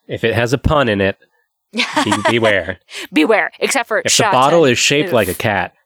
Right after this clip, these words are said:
Speaker 2: Yep.
Speaker 1: no.
Speaker 2: <laughs> Yeah, don't buy, don't buy bottles shaped like cats. There is, there is a company, a wine company that I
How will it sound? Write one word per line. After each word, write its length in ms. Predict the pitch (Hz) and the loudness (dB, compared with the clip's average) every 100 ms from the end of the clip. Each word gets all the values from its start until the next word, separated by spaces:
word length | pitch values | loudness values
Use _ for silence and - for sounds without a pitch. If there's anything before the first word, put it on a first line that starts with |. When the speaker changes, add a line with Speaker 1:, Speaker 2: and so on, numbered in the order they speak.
| - | -8
Speaker 2:
Yep. 180 | 202 - - | -8 -6 -4
Speaker 1:
no. 260 | 104 185 277 294 - | -2 0 -2 -6 -6
Speaker 2:
<laughs> 220 | - - | -20 -8
Yeah, 140 | - - - | -6 -4 0
don't 180 | 247 240 | 0 0
buy, 220 | 247 233 | -2 -2
don't 280 | 180 214 214 | -2 -2 0
buy 120 | 202 | 0
bottles 280 | 190 180 180 | 0 0 -2
shaped 240 | 175 180 | -6 -6
like 120 | 180 | -8
cats. 320 | - - - - _ _ _ _ | -8 -12 -12 -20 _ _ _ _
There 240 | 208 233 - | -2 0 -2
is, 360 | 269 320 381 320 - | -2 0 0 -2 -4
there 140 | 214 - | -4 -2
is 160 | 269 | -2
a 60 | 320 | -2
company, 680 | 247 254 226 202 180 180 - _ | -2 -4 -4 -6 -6 -8 -10 _
a 80 | - | -6
wine 280 | 196 185 190 | -2 -2 -2
company 360 | 208 190 180 175 | -8 -8 -8 -6
that 160 | 175 | -2
I 360 | 170 175 175 | -2 -2 -6